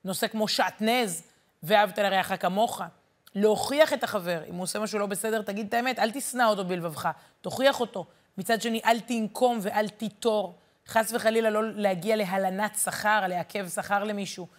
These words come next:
וגם כל המצוות החקלאיות של החקלאות, לקט, שכחה ופאה, שצריך להשאיר לעניים ולאחרים בשדה שלך. ולא לעשות כתובת קעקע, ולא לקחת שוחד, ועוד ועוד ועוד.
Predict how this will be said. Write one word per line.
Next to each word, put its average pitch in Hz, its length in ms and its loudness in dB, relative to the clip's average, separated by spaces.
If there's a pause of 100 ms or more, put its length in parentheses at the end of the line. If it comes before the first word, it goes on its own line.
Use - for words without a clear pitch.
(280)
וגם 247 260 4
כל 262 120 4
המצוות 226 320 -2
החקלאיות 226 680 2
של 190 100 -4
החקלאות, 190 600 -2 (280)
לקט, 226 340 2
שכחה 190 420 0
ופאה, 196 520 2
שצריך - 320 -6
להשאיר 208 540 2
לעניים 185 440 2
ולאחרים 185 500 -2
בשדה 175 360 0
שלך. 208 280 -8 (500)
ולא 240 500 2
לעשות 233 240 -2
כתובת 214 280 -6
קעקע, 196 400 -4 (100)
ולא 254 460 2
לקחת 240 380 0
שוחד, 220 400 -4
ועוד 269 480 2
ועוד 214 260 -2
ועוד. 170 240 -6